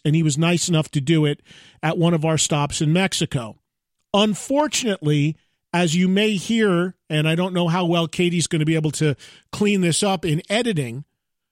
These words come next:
but one of the challenges of doing my, and as you know, I say it every week, all the interviews you hear on this podcast originated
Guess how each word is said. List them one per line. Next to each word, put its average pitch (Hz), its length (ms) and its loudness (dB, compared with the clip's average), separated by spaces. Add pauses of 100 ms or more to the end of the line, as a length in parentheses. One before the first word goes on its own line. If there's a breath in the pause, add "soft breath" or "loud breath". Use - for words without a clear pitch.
(380)
but 196 300 0 (800)
one 196 320 0
of 311 140 -2
the 240 80 2
challenges 190 920 0
of 160 240 -2
doing 214 480 2
my, 175 440 0 (440)
and 180 100 0
as 233 220 0
you 220 80 0
know, 170 380 2
I 160 160 -2
say 185 240 0
it 180 80 0
every 151 180 -2
week, 139 300 -2 (160)
all 233 240 0
the 214 160 0
interviews 170 420 -2
you 160 80 0
hear 151 300 -2
on 143 100 -2
this 143 160 0
podcast 139 720 -6
originated 156 840 -2